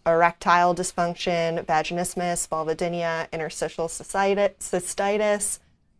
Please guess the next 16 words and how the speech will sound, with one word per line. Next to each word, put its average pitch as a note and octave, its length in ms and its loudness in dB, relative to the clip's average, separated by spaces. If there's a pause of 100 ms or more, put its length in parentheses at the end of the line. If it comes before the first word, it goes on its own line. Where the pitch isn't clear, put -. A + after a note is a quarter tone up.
(120)
Um, D#3+ 480 -6 (1040)
and G3+ 320 6
there A3 220 10
are G3+ 260 8 (260)
other D#3+ 240 4
ones B2+ 360 -4
as - 160 -6
well. D#3+ 320 2 (420)
Um, F3+ 220 4
but G3+ 160 6
basically, G#3+ 880 6 (720)
your, F#3+ 360 8 (220)
maybe F#3+ 240 6
your F3+ 220 6
bladder, F3+ 540 8
bowel, E3 840 4